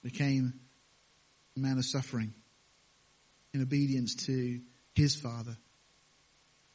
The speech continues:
We're also told in Philippians chapter two, verse fourteen, "Do all things without complaining and disputing,"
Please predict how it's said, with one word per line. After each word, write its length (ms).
We're 80
also 180
told 260
in 180
Philippians 300
chapter 200
two, 300
verse 140
fourteen, 320
"Do 160
all 140
things 280
without 220
complaining 500
and 80
disputing," 580